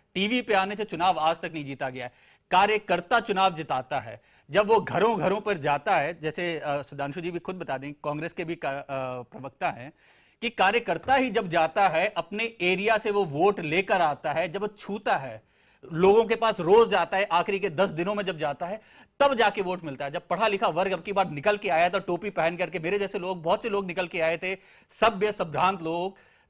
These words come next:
तब जाके लोगों को विश्वास जगाता। वो मेट्रो के आसपास पढ़ा लिखा वर्ग, वो गिटार बजा रहा है, निकल के आ रहे, हम लोगों को देख करके वोट मिला था।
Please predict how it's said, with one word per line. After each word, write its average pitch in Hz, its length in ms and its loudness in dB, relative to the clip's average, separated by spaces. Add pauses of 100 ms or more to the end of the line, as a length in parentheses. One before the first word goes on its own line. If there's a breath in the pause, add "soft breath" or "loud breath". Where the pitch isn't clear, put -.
तब 262 160 2
जाके 226 260 4
लोगों 208 160 2
को 214 80 0
विश्वास 190 320 0
जगाता। 170 300 -2
वो 185 180 0
मेट्रो 156 340 -2
के 190 100 0
आसपास 180 500 0
पढ़ा 175 140 2
लिखा 175 220 -2
वर्ग, 170 200 -2
वो 175 100 -2
गिटार 170 360 2
बजा 160 260 2
रहा 160 300 2
है, 156 260 -2 (280 soft breath)
निकल 196 260 2
के 208 80 -4
आ 208 40 -2
रहे, 214 120 -4
हम 170 140 -2
लोगों 247 160 0
को 240 60 4
देख 190 380 0
करके 196 200 -6
वोट 156 220 -8
मिला 135 180 -10
था। 127 160 -16